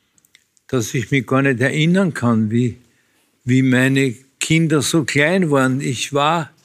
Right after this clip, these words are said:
ständig, hab ich Termin, ich hab so viel gearbeitet und meine Frau hat das alles ohne mich geschafft.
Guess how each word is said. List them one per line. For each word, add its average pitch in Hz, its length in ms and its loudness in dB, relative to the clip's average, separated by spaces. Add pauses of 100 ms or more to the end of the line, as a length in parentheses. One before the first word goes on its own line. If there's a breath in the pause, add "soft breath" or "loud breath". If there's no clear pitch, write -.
(280)
ständig, 190 1160 0
hab 147 160 -4
ich 139 160 -4
Termin, 147 400 -2
ich 127 160 -4
hab 147 180 -2
so 196 360 2
viel 180 280 0
gearbeitet 156 840 -2 (1000 loud breath)
und 139 440 -2
meine 127 320 0
Frau 147 380 0
hat 160 180 -2
das 151 160 -2
alles 151 360 0
ohne 180 280 2
mich 170 320 0
geschafft. - 640 -8